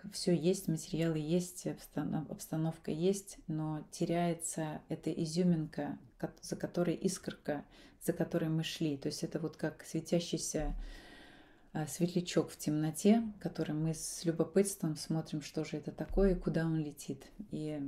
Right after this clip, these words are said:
<laughs> дерево за деревом мы оказываемся, допустим, на какой-то удивительной поляне. И, э, люди как бы перестают применять себя, когда они теряют эту любознательность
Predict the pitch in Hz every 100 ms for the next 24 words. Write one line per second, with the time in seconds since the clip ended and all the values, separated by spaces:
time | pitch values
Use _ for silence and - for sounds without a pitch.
0 | - - _ - - _ 165 - 135 -
1 | - - 185 180 165 170 175 226 233 165
2 | 160 170 170 - 170 156 151 143 - -
3 | 151 165 - 156 147 147 143 - - 156
4 | 156 143 151 175 175 151 147 - 156 151
5 | 143 139 - - - - - - - -
6 | - - - - - 175 170 165 160 151
7 | - - - 208 190 160 151 - - _
8 | _ _ _ _ _ _ - _ _ -
9 | _ - - 175 160 175 196 190 180 -
10 | 170 196 202 - 170 - 175 170 165 190
11 | 208 - 156 147 139 139 - - 160 156
12 | 156 160 165 170 165 156 156 151 156 180
13 | 214 214 170 151 - -